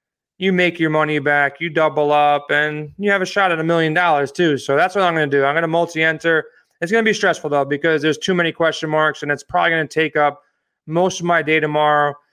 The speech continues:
to not only enter these lineups in to get a hundred fifty of them built, but then on top of that, you gotta be around between, like, five thirty and six thirty to sort out this first game. And then you have to go back to the drawing board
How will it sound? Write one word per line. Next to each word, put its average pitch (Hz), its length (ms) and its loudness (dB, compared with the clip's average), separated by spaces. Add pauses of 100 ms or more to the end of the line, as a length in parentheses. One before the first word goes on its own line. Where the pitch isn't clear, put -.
(160)
to - 100 -10
not 175 200 2
only 165 300 -2
enter 170 300 0
these 151 220 -2
lineups 151 320 0
in 143 400 0
to 147 120 -4
get 156 260 -2
a 143 100 -4
hundred 143 340 -2
fifty 156 280 -2
of 135 80 -4
them 135 240 -4
built, 165 400 0 (460)
but 151 100 -2
then 156 120 2
on 139 160 0
top 208 280 0
of 160 80 0
that, 156 320 0 (420)
you 165 120 -2
gotta 180 200 2
be 160 160 2
around 156 420 2
between, 147 400 -2
like, 139 200 0
five 147 360 0
thirty 147 460 0
and 127 180 -6
six 165 360 -4
thirty 143 480 -2 (400)
to 151 220 0
sort 175 340 0
out 147 220 0
this 143 160 -2
first 151 340 -2
game. 139 300 -4 (440)
And 139 100 -6
then 160 100 0
you 165 100 2
have 165 80 0
to 151 60 -8
go 160 160 0
back 165 280 -2
to 170 100 -10
the 151 80 -4
drawing 156 440 0
board 143 500 2